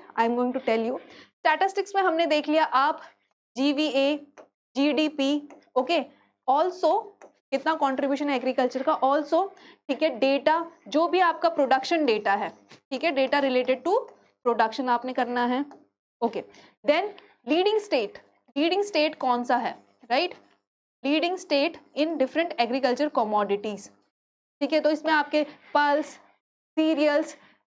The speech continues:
अ, ev-, even spices, ठीक है, तो everything, आपने जितनी भी एग्रीकल्चर कमोडिटीज हैं, उसमें लीडिंग स्टेट कौन है, वो आपने कवर करना है। प्रोडक्शन डेटा, जो लेटेस्ट प्रोडक्शन डेटा है, वो आपने कवर करना है।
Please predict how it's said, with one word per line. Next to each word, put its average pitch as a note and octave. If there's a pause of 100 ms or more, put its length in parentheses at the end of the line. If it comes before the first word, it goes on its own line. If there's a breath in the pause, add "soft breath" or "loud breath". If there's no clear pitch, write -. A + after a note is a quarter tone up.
अ, B3
ev-, C4+
even D4+
spices, D4 (140)
ठीक E4
है, E4
तो D#4+
everything, E4+ (120)
आपने C#4
जितनी D#4+
भी G4+
एग्रीकल्चर D#4
कमोडिटीज B3
हैं, E4+
उसमें D4
लीडिंग C#4
स्टेट C4
कौन A3
है, D#4+ (380 loud breath)
वो C#4+
आपने C#4
कवर A#3
करना B3
है। D4+
प्रोडक्शन E4+
डेटा, C4
जो B3+
लेटेस्ट F#4
प्रोडक्शन C4+
डेटा B3
है, B3+
वो B3+
आपने B3
कवर A#3
करना A#3
है। B3+